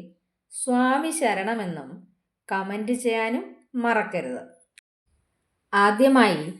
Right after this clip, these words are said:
അയ്യപ്പ സ്വാമിയുടെ ചിത്രമാണ് നിങ്ങൾ തെരഞ്ഞെടുത്തതെങ്കിൽ എന്താണ് ഫലമെന്ന് നോക്കാം.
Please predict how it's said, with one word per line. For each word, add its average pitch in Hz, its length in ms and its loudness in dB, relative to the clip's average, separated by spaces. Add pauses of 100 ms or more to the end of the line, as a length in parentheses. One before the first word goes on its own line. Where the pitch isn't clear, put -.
(360)
അയ്യപ്പ 254 500 6
സ്വാമിയുടെ 220 600 0
ചിത്രമാണ് 190 600 -2
നിങ്ങൾ 214 280 0
തെരഞ്ഞെടുത്തതെങ്കിൽ 175 1000 -4 (800)
എന്താണ് 226 640 2 (300)
ഫലമെന്ന് 196 640 -2
നോക്കാം. 233 420 -2